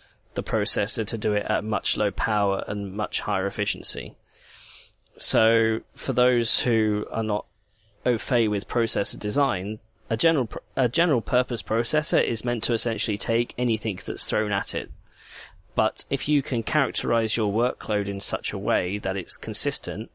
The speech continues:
and the processor will expect the same thing every time, you can generate a very miniaturized circuit at a much lower power or a much higher performance, but it can only deal with that specific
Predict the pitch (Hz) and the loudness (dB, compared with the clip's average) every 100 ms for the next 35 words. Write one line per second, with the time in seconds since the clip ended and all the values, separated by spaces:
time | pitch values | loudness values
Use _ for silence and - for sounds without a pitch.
0 | - 104 101 101 - 113 - 107 110 98 | -6 -4 -2 -4 0 0 0 -2 -2 -2
1 | 95 - - - - 107 - 117 110 110 | -2 -2 -2 -2 -4 -2 -2 0 -2 -4
2 | 104 92 - - 107 82 107 - - - | -4 -4 -4 -2 -2 -4 -8 -14 -20 -18
3 | - - - 143 - 120 117 117 117 107 | -18 -16 -2 0 2 0 0 0 0 2
4 | 107 107 107 107 120 117 113 113 - 113 | 2 0 -2 2 2 2 0 -2 -2 0
5 | 104 101 - - 101 92 117 - 107 107 | 0 2 0 0 0 -2 -4 -2 -2 -2
6 | 113 - - 123 101 95 - 107 95 98 | -2 -4 -2 0 0 -2 0 2 2 2
7 | 107 - _ 113 107 107 - - 113 98 | -2 -8 _ -4 -2 -2 -4 -4 -2 -2
8 | - - 180 113 104 - - - - - | -4 -4 -2 0 -4 -4 -6 -6 -10 -20
9 | - - - _ - 120 113 - 120 117 | -20 -20 -20 _ 0 0 0 0 2 2
10 | 107 110 110 104 98 104 98 - - 123 | 2 2 4 2 0 -2 -2 -6 -8 -2
11 | - 117 - 92 - | -2 -2 -4 -6 -8